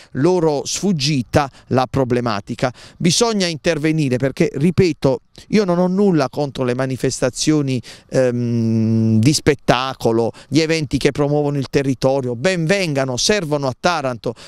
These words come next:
però non è che per fare il concerto del primo maggio dobbiamo andare a distruggere gli alberi, cioè questo deve essere un messaggio molto ma molto chiaro.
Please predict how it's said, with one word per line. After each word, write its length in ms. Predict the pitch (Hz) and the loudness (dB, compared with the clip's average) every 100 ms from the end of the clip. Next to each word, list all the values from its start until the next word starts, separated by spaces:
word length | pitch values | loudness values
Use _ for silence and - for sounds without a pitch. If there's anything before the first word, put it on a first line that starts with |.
| - | -4
però 180 | 196 214 | -2 0
non 160 | 156 | 0
è 60 | 196 | -2
che 140 | 196 | -2
per 160 | 151 135 | -2 -2
fare 200 | 147 135 | -2 -2
il 80 | 131 | -2
concerto 540 | 135 123 156 147 127 | -4 -2 -2 -2 -2
del 160 | 120 113 | -4 -2
primo 240 | 131 123 | -4 -2
maggio 540 | 127 160 151 110 123 113 - - | 0 -2 -2 0 0 -2 -14 -2
dobbiamo 380 | 127 120 139 135 | 0 2 0 0
andare 240 | 123 135 | 0 0
a 60 | 120 | -2
distruggere 600 | 113 - 139 113 113 107 | -4 -4 -4 2 2 2
gli 100 | 151 | 0
alberi, 500 | 160 120 117 110 - - | -2 -2 -2 -2 -8 -12
cioè 180 | - - | -4 0
questo 400 | - 190 - 135 | 2 0 2 0
deve 200 | 123 127 | 2 0
essere 260 | 135 - 131 | 0 0 0
un 260 | 123 107 127 | -2 -6 -4
messaggio 480 | 131 - 160 131 127 | -2 0 0 0 0
molto 280 | 160 - | -2 -2
ma 120 | 131 123 | -4 -2
molto 320 | 127 - 110 | -2 -2 -2
chiaro. 480 | 160 165 120 107 | 0 0 -2 -6